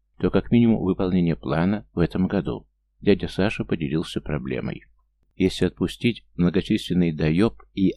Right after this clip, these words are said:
а эти опиздолы, то проблема заключается в том, что в гуме что-то там прорвало. Не канализацию, и то счастье, и даже не сам водопровод, а что-то более локальное, но вполне неприятное. Сейчас кровь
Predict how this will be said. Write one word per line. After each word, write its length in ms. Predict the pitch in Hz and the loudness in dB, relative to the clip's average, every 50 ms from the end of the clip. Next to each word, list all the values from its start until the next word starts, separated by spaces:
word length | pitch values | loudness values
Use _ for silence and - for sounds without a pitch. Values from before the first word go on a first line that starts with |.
| - | -2
а 140 | - - 101 | -4 -2 -2
эти 260 | 104 92 85 - - | 0 -2 -2 0 0
опиздолы, 800 | 82 78 - - 82 76 71 69 73 107 120 120 87 76 67 - | 0 0 0 0 -2 -2 -2 0 2 2 2 2 0 -2 -4 -4
то 120 | - 104 95 | -4 -4 -2
проблема 440 | - 101 104 104 120 135 139 135 131 | 0 -2 -2 0 0 -2 -2 -2 -4
заключается 600 | - 110 - 107 - - 110 104 98 - - 90 | -4 -4 -6 -6 -4 -2 -2 -4 -2 -2 -4 -4
в 60 | 85 | -2
том, 200 | - 117 117 123 | 0 -2 -2 -2
что 220 | - - - 95 90 | -2 -2 -2 -2 0
в 20 | |
гуме 240 | - 117 117 113 107 | 2 2 2 2 0
что-то 340 | - - 104 104 - 98 - | 0 -2 -2 -2 -2 -4 -4
там 220 | - 98 92 98 | -2 -2 -2 -2
прорвало. 720 | - - 95 101 85 73 69 64 60 - - - - - _ _ _ _ _ _ _ | -2 -4 -2 -2 -2 -2 -2 -2 -4 -4 -8 -10 -14 -16 _ _ _ _ _ _ _
Не 140 | - 90 101 | 2 4 4
канализацию, 880 | - - 135 139 139 143 143 131 - 98 101 98 - - - - 98 - | 4 4 2 2 2 2 0 0 0 -2 -2 -4 -6 -4 -2 -2 -2 0
и 80 | - | -2
то 180 | - - 71 76 | -2 -2 -2 -2
счастье, 560 | - - - 69 71 71 - - - - - | -2 -4 -6 -4 -4 -4 -6 -8 -10 -10 -10
и 140 | - - - | -8 -2 0
даже 220 | 101 104 101 107 | 0 0 2 0
не 100 | 104 110 | -2 -2
сам 240 | 101 - 113 113 117 | -2 -2 -4 -2 -2
водопровод, 600 | 113 117 117 113 - - 117 95 69 - - - _ - - _ _ _ _ _ | -2 -2 -2 -2 -2 -2 0 0 0 -2 -4 -10 _ -20 -20 _ _ _ _ _
а 120 | - 147 196 | -2 -2 -2
что-то 320 | - - 151 147 - 135 | 0 0 0 0 2 0
более 300 | 123 131 127 127 127 123 | 2 2 2 2 2 2
локальное, 640 | 123 131 131 - - 117 98 76 62 60 65 - 57 | 0 -2 -4 -4 -2 -2 -2 -2 -2 -4 -6 -4 -2
но 160 | 73 85 80 | -2 -2 -2
вполне 320 | - - 85 85 90 95 92 | -2 -2 0 2 2 4 2
неприятное. 800 | 87 85 - - 69 67 60 55 - - - - - - - _ _ _ _ _ _ _ _ _ _ _ _ _ _ _ _ _ _ _ _ | 2 0 -2 -4 -6 -6 -6 -8 -10 -10 -12 -12 -12 -12 -14 _ _ _ _ _ _ _ _ _ _ _ _ _ _ _ _ _ _ _ _
Сейчас 460 | - - - - - 131 127 123 - | -4 -2 -2 0 0 0 -2 -2 -2
кровь 260 | - - 113 107 98 | -2 0 0 0 0